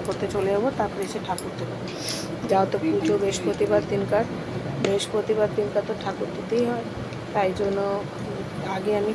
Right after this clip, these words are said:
খেয়ে টেয়ে নিই, তারপরে স্নান টান করে এসে ঠাকুর দিই। কারণ কি আমি সারাদিন কাজ করছিলাম, আর ঠাকুর তো আমি সন্ধেবেলা ছাড়া দিই না, কারণ কি অসুবিধা হয়, দোকানের কাজ টাজ থাকে, তাই আমার আর ওই সময়টা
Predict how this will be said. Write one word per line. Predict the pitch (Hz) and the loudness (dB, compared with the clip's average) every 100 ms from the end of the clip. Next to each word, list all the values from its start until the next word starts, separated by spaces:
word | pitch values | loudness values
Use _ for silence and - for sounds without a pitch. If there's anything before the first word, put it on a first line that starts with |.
| - | 0
খেয়ে | 208 202 | 2 2
টেয়ে | 202 214 | 4 2
নিই, | 220 277 - | 4 2 2
তারপরে | 196 220 214 | 0 0 2
স্নান | 202 190 | 2 2
টান | 202 208 | 2 2
করে | 208 214 | 2 2
এসে | - - | 0 0
ঠাকুর | 185 185 185 | 0 -2 -4
দিই। | 190 | -4
কারণ | 190 196 202 | -2 0 0
কি | 202 | 2
আমি | 214 208 | 0 2
সারাদিন | 185 185 214 202 | 2 2 0 0
কাজ | 185 - | -2 0
করছিলাম, | 214 196 214 220 233 - - - - - | -2 0 0 0 -2 -4 -6 -6 -6 2
আর | 202 196 | 2 4
ঠাকুর | 202 190 208 | 0 0 0
তো | 202 | 2
আমি | 208 208 | 2 2
সন্ধেবেলা | 202 190 196 202 196 214 | 2 4 6 6 4 2
ছাড়া | 208 202 | -2 0
দিই | 214 226 | 2 2
না, | 196 214 - - - - | 2 -2 -6 -6 -6 0
কারণ | 220 226 | 2 6
কি | 226 208 | 8 8
অসুবিধা | - 220 220 220 | 6 2 4 6
হয়, | 214 202 202 | 6 4 4
দোকানের | 190 196 208 196 | 2 2 2 2
কাজ | 196 - | 0 2
টাজ | 220 - | 0 0
থাকে, | 208 214 208 | -2 -2 2
তাই | 208 202 | 4 4
আমার | 202 202 208 | 2 2 4
আর | 208 208 | 4 2
ওই | 208 202 | 0 0
সময়টা | 196 202 214 | 0 0 0